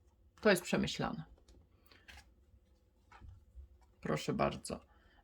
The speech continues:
E, co pomaga bądź przeszkadza? No, macie w kartach, e, słońce, więc, y, przyświeca wam dobra gwiazda. To jest dobra zmiana. To jest pozy-,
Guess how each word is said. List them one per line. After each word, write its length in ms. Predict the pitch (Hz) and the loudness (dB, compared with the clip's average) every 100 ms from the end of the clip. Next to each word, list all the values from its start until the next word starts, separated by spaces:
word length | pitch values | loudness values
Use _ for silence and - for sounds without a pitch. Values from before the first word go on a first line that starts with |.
| - | 0
E, 380 | 147 160 156 151 | 4 6 6 2
co 180 | - 190 | 4 6
pomaga 440 | 180 170 170 165 | 6 4 6 4
bądź 200 | 151 151 | 4 -2
przeszkadza? 560 | - - - 135 - 143 | -2 -2 0 -2 0 4
No, 300 | 208 269 285 - - - _ _ | 4 4 0 -12 -18 -20 _ _
macie 560 | 220 240 285 302 320 320 - - _ - - _ _ _ _ - - - - - - | 4 4 4 2 0 -4 -16 -20 _ -20 -20 _ _ _ _ -18 -18 -18 -20 -20 -20
w 160 | - | -14
kartach, 600 | - 233 233 254 240 233 - | 4 4 6 2 0 -2 -4
e, 340 | 208 208 233 | 0 2 2
słońce, 520 | 233 311 277 233 156 | 2 4 6 6 2
więc, 520 | 143 160 160 - - 180 | 2 2 2 -2 0 2
y, 460 | 185 185 185 190 - _ _ _ _ _ _ _ _ - | 4 4 2 0 -4 _ _ _ _ _ _ _ _ -4
przyświeca 540 | 311 - 156 135 156 | -2 4 4 6 4
wam 200 | 170 175 | 4 2
dobra 260 | 196 226 240 | 4 6 6
gwiazda. 380 | 285 262 156 | 8 8 8
To 120 | 147 165 | 8 10
jest 300 | 226 233 220 | 10 8 10
dobra 280 | 277 180 | 12 12
zmiana. 440 | 127 135 127 - - _ _ _ _ _ _ _ _ _ _ _ _ _ _ _ _ _ _ _ _ _ - | 8 4 0 -2 -6 _ _ _ _ _ _ _ _ _ _ _ _ _ _ _ _ _ _ _ _ _ 6
To 200 | 165 202 | 8 8
jest 380 | 240 233 - | 6 2 4
pozy-, 360 | 233 233 269 | 6 6 4